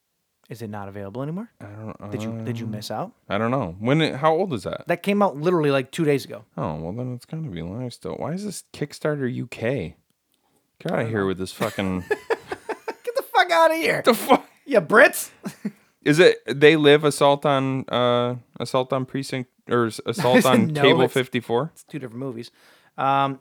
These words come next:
Speaker 1: no, it's, um, let's see here.
Speaker 2: Yeah, it looks like it's the same thing.
Speaker 1: No, it's They Live, the card game, Save the City, Enslave the City.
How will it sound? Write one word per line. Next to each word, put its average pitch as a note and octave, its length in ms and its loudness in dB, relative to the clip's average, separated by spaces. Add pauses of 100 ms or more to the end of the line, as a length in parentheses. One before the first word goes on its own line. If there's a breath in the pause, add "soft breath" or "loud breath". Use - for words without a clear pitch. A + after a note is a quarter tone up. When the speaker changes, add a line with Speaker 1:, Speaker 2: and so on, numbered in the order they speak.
Speaker 1:
no, D#3+ 360 2
it's, D#3+ 500 -6
um, D3 560 -2
let's D3+ 160 -12
see B2 160 -16
here. A#2 180 -10
Speaker 2:
Yeah, A#2 120 -2
it - 20 -2
looks A2 180 -8
like - 120 -8
it's A2 180 -14
the F#2+ 80 -10
same E2+ 240 -10
thing. F#2 220 -10
Speaker 1:
No, F3 100 0
it's D#3 120 -6
They D#3+ 200 -2
Live, E3+ 240 0
the D3 60 -12
card D#3 340 -2
game, C3 420 -6
Save D3 360 -8
the C3+ 80 -12
City, C3 360 -10
Enslave A#2 580 -12
the - 60 -20
City. A#2+ 320 -18